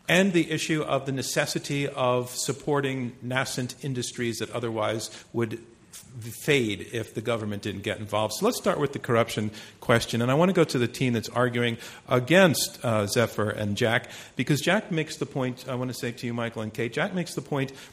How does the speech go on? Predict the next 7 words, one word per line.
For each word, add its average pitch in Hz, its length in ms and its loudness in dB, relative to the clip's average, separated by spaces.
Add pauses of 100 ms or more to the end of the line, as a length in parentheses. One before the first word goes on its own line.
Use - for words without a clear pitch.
(240)
that 139 420 2
the, 139 400 2 (380)
the 139 360 2 (460)
tendency 202 580 4
for 131 380 2
any 170 160 2
subsidy 131 520 -2